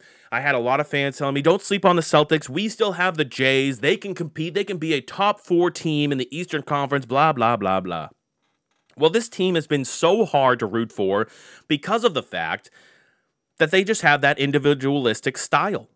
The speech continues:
They just, uh, they have just continued to seem like they don't want to play team basketball. I don't know what you're watching if you're looking at this squad and thinking that they play well as a team. They don't. They almost win in spite of each other sometimes. That just seems to be the case.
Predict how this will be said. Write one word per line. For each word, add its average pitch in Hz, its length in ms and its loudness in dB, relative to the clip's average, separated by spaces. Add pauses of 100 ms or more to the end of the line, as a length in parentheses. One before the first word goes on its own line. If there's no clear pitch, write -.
(140)
They 151 120 4
just, 190 180 -6
uh, 139 220 -6
they 143 160 0
have 147 180 -2
just 131 240 -4
continued 185 720 -4
to 220 100 -2
seem 117 680 -6 (360)
like 123 160 0
they 123 140 0
don't 139 480 0
want 131 340 -4
to 147 60 -6
play 113 400 -2
team 113 420 -8
basketball. 127 720 2
I 107 80 0
don't 160 360 -2
know 151 220 2
what 151 260 0
you're 123 120 -6
watching 101 720 -2 (340)
if 131 160 -4
you're 127 100 2
looking 175 320 -2
at 147 160 -2
this 147 140 -2
squad 110 640 2 (260)
and 139 160 0
thinking 156 320 0
that 139 160 2
they 131 140 4
play 151 280 4
well 131 260 4
as 113 120 2
a 113 80 0
team. 98 460 -6
They 120 180 0
don't. 147 540 0
They 131 180 2
almost 220 340 0
win 151 220 2
in 170 120 -2
spite 214 420 -4
of 196 100 -4
each 113 160 -4
other 92 220 -2
sometimes. 85 640 -4
That 127 120 2
just 156 180 -6
seems 151 260 -4
to 147 100 -8
be 127 160 -2
the 127 80 -4
case. 127 400 0